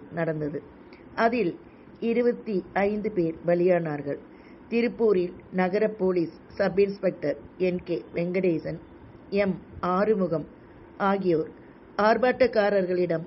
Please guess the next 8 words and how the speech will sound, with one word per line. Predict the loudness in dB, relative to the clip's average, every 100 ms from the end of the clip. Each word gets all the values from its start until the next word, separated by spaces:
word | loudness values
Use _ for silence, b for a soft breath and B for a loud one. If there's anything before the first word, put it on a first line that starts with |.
| -10
சிக்கிக் | -8 -6 -4 0
கொண்டனர். | 0 0 -4 -8 -12 B B B 2
உடன் | 4 4 2
வந்த | 0 0 -2 0
போலீஸ்காரர்கள் | 0 -2 0 2 2 2 -2 -6 -2
பயந்து | 0 2 2 0
ஓடிவிட்டனர். | 2 0 -2 -4 -6 -8 -12 -16 -20 B B -18 -6
இந்த | -4 2